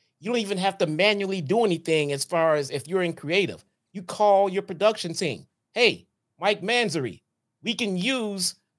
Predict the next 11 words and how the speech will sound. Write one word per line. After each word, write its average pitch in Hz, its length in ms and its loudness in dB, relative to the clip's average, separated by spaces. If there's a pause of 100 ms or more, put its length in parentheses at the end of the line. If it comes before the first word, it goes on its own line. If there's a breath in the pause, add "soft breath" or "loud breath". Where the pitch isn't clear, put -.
(140)
a 143 60 -8
forty-five 214 680 2
second, 214 480 -2 (180)
one 208 300 -2
minute 214 240 0
recap 175 600 -2 (540)
for 160 380 2 (200)
this 220 280 2
angle 170 460 -2 (300)
and 131 160 -4
this 214 200 -2